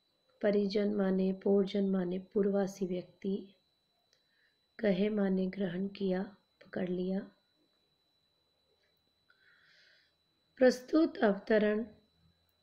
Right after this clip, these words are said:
नरोत्तम दास के सुदामा चरित से लिया गया है। द्वारिका पहुंचकर सुदामा को कैसे अनुभव हुआ और आगे क्या हुआ,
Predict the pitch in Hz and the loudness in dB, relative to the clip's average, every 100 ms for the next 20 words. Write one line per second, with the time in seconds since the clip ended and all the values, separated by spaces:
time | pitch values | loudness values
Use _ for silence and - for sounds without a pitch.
0 | _ _ _ - 214 208 202 - 208 202 | _ _ _ 0 2 2 0 -2 0 2
1 | 202 190 190 - 208 190 185 - _ _ | 0 -2 -4 -4 0 0 0 -8 _ _
2 | _ _ _ _ _ _ _ _ _ - | _ _ _ _ _ _ _ _ _ -6
3 | - 202 190 180 185 - 190 180 - 180 | 0 2 2 2 -2 -2 -2 -4 -4 -4
4 | 175 175 175 180 175 170 190 202 - _ | -4 -4 -4 -6 -6 -4 -2 -4 -6 _
5 | _ _ _ _ _ _ _ _ _ _ | _ _ _ _ _ _ _ _ _ _
6 | _ _ _ _ 208 196 190 226 208 190 | _ _ _ _ 2 2 2 0 0 -2
7 | 185 196 190 262 - 240 190 202 208 - | 0 -2 0 -2 -2 0 0 -2 -10 -20
8 | _ _ _ _ _ _ _ _ _ - | _ _ _ _ _ _ _ _ _ -8
9 | 220 208 196 196 196 202 196 208 196 - | 0 2 2 0 -2 -4 -2 -2 -4 -2
10 | 196 196 185 190 233 202 214 208 208 - | 0 0 0 0 0 0 2 0 -2 -10
11 | - - - - - - _ _ _ _ | -20 -20 -20 -20 -20 -20 _ _ _ _
12 | 208 196 185 185 185 - 180 165 190 185 | 0 2 0 -2 -6 -4 -4 -4 -4 -4